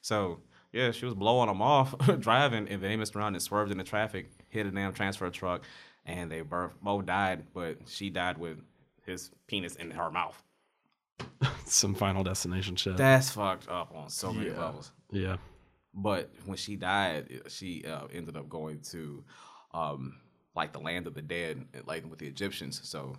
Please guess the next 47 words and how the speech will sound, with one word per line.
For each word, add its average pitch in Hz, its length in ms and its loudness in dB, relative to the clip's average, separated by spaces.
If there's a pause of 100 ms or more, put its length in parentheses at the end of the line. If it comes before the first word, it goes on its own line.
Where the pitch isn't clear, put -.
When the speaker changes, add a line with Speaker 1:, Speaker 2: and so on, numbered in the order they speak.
(120)
Speaker 1:
you 85 80 -10
know, 67 160 -8
she's 87 220 -10
out 82 140 -6
there 80 100 -6
with 73 180 -10
Anubis 80 460 -8
and 71 100 -8
them, 64 240 -12 (200)
and, 64 420 -12 (140)
you 156 100 -12
know, - 220 -10 (400)
um, 60 280 -12 (100)
they're 67 100 -10
weighing 80 380 -6
her 76 220 -8
heart 85 320 -2
against 80 280 -10
the 69 60 -12
feather 65 500 -8 (120)
and - 340 -14
on 76 160 -10
the - 60 -16
scale 87 380 -8
and 78 100 -10
shit. - 280 -10
So 76 340 -8 (380)
she - 120 -10
was 123 120 -2
like, 87 180 0
"Hey, 87 220 -2 (100)
listen." 90 280 -8 (400)
She - 120 -14
put 95 120 -4
her 92 60 -6
hand 101 140 0
on 92 80 -2
the 80 60 -6
scale. 127 200 0
It's 104 100 0
like, 87 140 -2
"Listen, 90 240 -2
it 104 100 0
is 113 120 2
what 101 120 -4
it 95 60 -2
is. 98 200 2